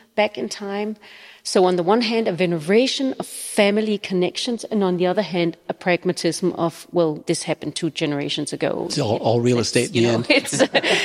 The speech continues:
Speaker 1: it's old, and as long as you pay me, it's okay.
Speaker 2: Right, right. Well, describe this one and what it tells us about the Palmyran sculptural tradition, but also what the inscription tells us about these particular individuals.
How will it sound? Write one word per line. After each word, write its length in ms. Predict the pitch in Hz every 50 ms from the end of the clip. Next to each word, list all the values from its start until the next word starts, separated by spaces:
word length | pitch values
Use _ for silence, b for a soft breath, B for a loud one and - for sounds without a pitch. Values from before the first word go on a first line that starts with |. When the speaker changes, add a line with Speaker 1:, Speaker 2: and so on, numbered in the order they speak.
| 320 - -
Speaker 1:
it's 200 | - - - -
old, 340 | - 208 202 202 190 190
and 140 | 196 202 190
as 100 | 190 -
long 200 | 233 202 202 196
as 120 | 190 190 -
you 100 | 196 160
pay 280 | - 202 180 170 156
me, 280 | 165 160 156 156 151 - -
it's 180 | 170 156 - -
okay. 400 | - 160 160 151 - 143 - - -
Speaker 2:
Right, 260 | 127 127 139 139 151
right. 140 | 123 127 - B B B B -
Well, 80 | 160 135
describe 480 | 147 139 - - 185 170 160 156 139
this 300 | 139 147 113 - - -
one 100 | - 101
and 220 | - - 117 123 123
what 100 | 135 131
it 120 | 147 -
tells 200 | - 131 135 127
us 140 | 120 110 -
about 160 | 123 - 131
the 80 | 123 -
Palmyran 500 | - 123 120 120 117 117 117 113 113 110
sculptural 380 | - - 131 - - 135 117
tradition, 460 | - 120 117 123 120 - - 123 120 B B B B B -
but 140 | 139 127
also 260 | 123 127 123 - - 120
what 140 | 120 110 - - -
the 240 | 117 113 113 - 190
inscription 460 | 123 110 - - - - - 127 110
tells 240 | - 123 117 120 113
us 80 | 110
about 160 | 117 - 104
these 160 | 110 113 107 -
particular 400 | - - - 117 - 110 104 107
individuals. 640 | 107 107 104 110 107 - - - - - - -